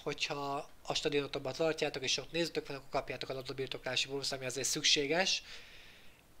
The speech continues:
Éppen a, hát a, gyakorlatilag a focifüvet újítom most föl. Ugye minél, minél jobban fel van újítva, és minél több extra van hozzá, annál kisebb az esélye az, hogy sérülést kapjanak a játékosaitok.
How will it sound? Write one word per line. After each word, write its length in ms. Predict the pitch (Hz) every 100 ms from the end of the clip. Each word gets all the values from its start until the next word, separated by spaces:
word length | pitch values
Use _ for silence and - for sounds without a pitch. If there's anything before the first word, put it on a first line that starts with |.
| -
Éppen 460 | 180 180 - 143
a, 440 | 135 135 135 135 135 139 - - - - - - - - - - - - - -
hát 260 | - 151
a, 40 | 147
gyakorlatilag 400 | 147 151 151 151
a 40 |
focifüvet 800 | 151 - - 135 135 135 - - - - - - - - - - -
újítom 440 | 147 139 139 135
most 260 | 131 127 -
föl. 400 | - 165 160 180 - - - - - - - -
Ugye 120 | 151
minél, 380 | 156 151 147 143 175 - -
minél 760 | - 156 139 139 135 135 135 139
jobban 240 | 143 139
fel 220 | 131 151 139
van 100 | 151
újítva, 260 | 185 160
és 120 | 143
minél 240 | - 143 135
több 160 | 135
extra 260 | 143 139 143
van 140 | 135
hozzá, 340 | 127 156 135 131
annál 200 | 127 127
kisebb 280 | 139 135 127
az 100 | 139
esélye 280 | 135 131
az, 100 | 127
hogy 100 | -
sérülést 480 | 120 - 151 143 135
kapjanak 320 | 135 - 123
a 40 | 127
játékosaitok. 840 | 151 165 170 156 127 131 120 127